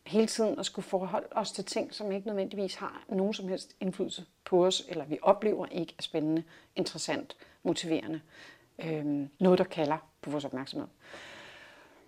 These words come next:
Og i det ligger der så, at den skole jo udelukker fuldstændig vores følelsesliv. Udelukker fuldstændig alt det, som gør et menneske.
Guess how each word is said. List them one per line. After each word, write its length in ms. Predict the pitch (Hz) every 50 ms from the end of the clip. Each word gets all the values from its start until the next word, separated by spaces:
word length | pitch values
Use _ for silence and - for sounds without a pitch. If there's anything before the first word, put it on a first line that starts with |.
| _ -
Og 120 | 202 202
i 20 |
det 160 | 202 220 247 247
ligger 240 | 220 220 214 254
der 100 | 240 226
så, 220 | 190 - 196 170 170 165 - - - - - - - - - - - - - - - _ - - - - - -
at 220 | - 190 - 175 165 - - _ _ -
den 160 | 202 - -
skole 440 | - - - - 202 185 190 233 247
jo 220 | 220 185 160 156 151 - - - - - - _ -
udelukker 500 | - 196 202 226 240 240 196 165 160 165
fuldstændig 760 | - - - 233 226 220 - - - 208 175 151 - 196 190
vores 240 | 180 170 160 170 -
følelsesliv. 680 | - - 196 175 165 - - - - 190 170 - - - - - - -
Udelukker 380 | - 214 220 226 226 214 214 202
fuldstændig 560 | - - 233 214 190 - 220 214 202 190 -
alt 260 | - 202 196 - - -
det, 140 | 202 196
som 200 | 196 - 208 196
gør 260 | 180 - 175 170 180 185 - - - _ _ _ _ -
et 120 | - -
menneske. 360 | 180 147 147 135 - - -